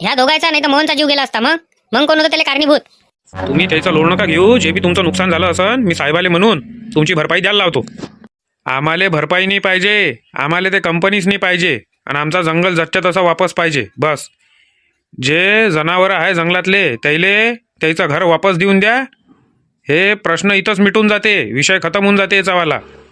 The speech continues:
Speaker 2: नाहीतर वाघ काही आपल्याला जगू देणार नाही. आज फक्त जनावर गेले, तुम्हाला सांगू राहिलो मी, देशमुख साहेब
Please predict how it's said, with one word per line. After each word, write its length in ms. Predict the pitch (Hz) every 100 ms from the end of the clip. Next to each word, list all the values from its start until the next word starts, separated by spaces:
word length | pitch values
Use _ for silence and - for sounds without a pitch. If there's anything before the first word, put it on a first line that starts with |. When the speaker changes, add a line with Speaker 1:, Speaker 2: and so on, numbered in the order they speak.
| _ _ _ _ _ 147
Speaker 2:
नाहीतर 520 | 147 160 202 214 220 214 _ _ _ _ -
वाघ 260 | 131 151 170
काही 220 | 180 185
आपल्याला 340 | 165 180 185
जगू 260 | 170 165 175
देणार 280 | 170 175 170
नाही. 380 | 175 185 139 107 -
आज 180 | 127 147
फक्त 200 | 160 147
जनावर 360 | 175 151 175 185
गेले, 420 | 180 190 202 143
तुम्हाला 420 | - - 139 160
सांगू 260 | 156 147 175
राहिलो 180 | 180 185
मी, 220 | 196 160
देशमुख 300 | 143 143 175
साहेब 360 | 175 180 185